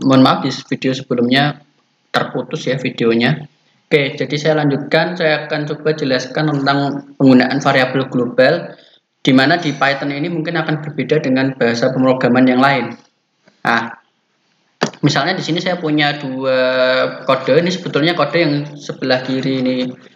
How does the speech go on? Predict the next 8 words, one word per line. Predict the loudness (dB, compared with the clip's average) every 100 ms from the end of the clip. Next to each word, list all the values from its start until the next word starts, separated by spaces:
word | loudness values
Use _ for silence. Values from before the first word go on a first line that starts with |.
| -20 _ _ _ 4
dia | 6
menggunakan | 6 4 0 -2 -2 0 0 0 -4 -10 _ _ 2
global, | 4 4 4 2 0
yang | -4 -8
sebelah | -10 -4 -2 -2
kanan | -2 0 -2
dia | -4
tidak | -6 -2 0